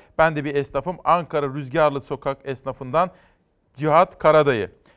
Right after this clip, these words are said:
"Memleketimize esenlik ve cumamız mübarek olsun." diyor. Cihat Karadayı'yı da buradan esnafımız adına selamlıyorum. Ve imzalı geldi. Dün buraya gelmiş, Fox'a gelmiş ama ben tabii çıkmıştım. Saffet Emre Tonguç,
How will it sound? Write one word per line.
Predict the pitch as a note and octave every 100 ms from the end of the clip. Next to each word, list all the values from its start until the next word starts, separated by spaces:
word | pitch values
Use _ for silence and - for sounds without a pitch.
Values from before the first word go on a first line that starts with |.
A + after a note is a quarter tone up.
| -
"Memleketimize | C#3+ D3+ D3 D3+ C#3+ C#3 C#3
esenlik | - C3+ D3 C#3+ F3+ -
ve | D3+
cumamız | A#2 C#3 C3+ C3 D#3+ -
mübarek | D3 C#3+ D3 D3
olsun." | C3 B2+ B2+
diyor. | A#2 E3+ - - _
Cihat | D3+ D3+ D#3
Karadayı'yı | D3 D#3 C#3+ C3 C3 C#3
da | F#3 F3+ _ -
buradan | D3 D#3+ E3
esnafımız | C#3 - C#3+ D3+ C3
adına | C3+ F3
selamlıyorum. | - C#3 C#3 C3+ A#2 F2 _ _ _ _ _ E3+
Ve | F#3+ G3+ - _ E3+
imzalı | F3 E3 F#3+ G3+
geldi. | F3+ C3+ C3 G3+ - - B2+
Dün | F3+ E3
buraya | F3+ F3
gelmiş, | C#3+ B2+ A#2 F#3+ G3+ - -
Fox'a | C3 - D#3
gelmiş | C3+ C3 F#3
ama | F3 C3
ben | B2+ A#2+
tabii | C#3 B2+ B2 _
çıkmıştım. | B2+ - A#2+ - D#3+ _ _ _
Saffet | - C#3+ E3+ E3
Emre | D3+ D3+ D3
Tonguç, | D3+ C#3+ C#3+ -